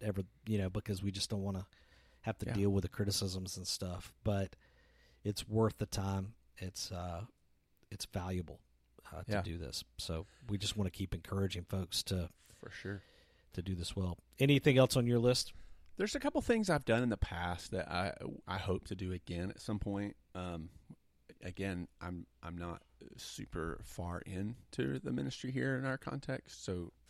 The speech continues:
Speaker 2: all of this parent stuff, by the way, as we said earlier, just takes time.
Speaker 1: Yes.
Speaker 2: Um, we had a, I had a parent leadership team, um, that was gold for us for years in a previous context in church,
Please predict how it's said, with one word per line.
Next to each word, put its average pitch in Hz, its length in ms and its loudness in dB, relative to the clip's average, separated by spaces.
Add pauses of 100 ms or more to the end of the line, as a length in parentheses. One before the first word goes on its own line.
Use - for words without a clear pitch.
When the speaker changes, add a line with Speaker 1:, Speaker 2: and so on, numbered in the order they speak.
Speaker 2:
all 139 240 6
of 87 100 0
this 90 140 -4
parent - 380 0
stuff, - 280 -4
by 98 120 -2
the 90 100 -4
way, 85 140 0
as 87 100 -6
we 98 80 -6
said - 160 -2
earlier, 90 320 2
just - 280 -12
takes - 340 -12
time. 92 420 -4 (420)
Speaker 1:
Yes. - 380 -4
Speaker 2:
Um, 87 240 -6 (920)
we 117 120 0
had 120 180 6
a, 90 120 6
I - 40 4
had 120 100 6
a - 40 4
parent 98 320 4
leadership 95 480 -2
team, 113 340 0 (560)
um, 92 360 -8 (200)
that 82 220 -4 (560)
was 90 200 -6 (540)
gold 92 500 0
for - 240 -6
us - 320 -6
for - 140 -4
years 85 560 -2 (180)
in 87 140 -2
a 87 40 -6
previous 90 640 -4
context 98 560 -8
in - 80 -18
church, - 380 -10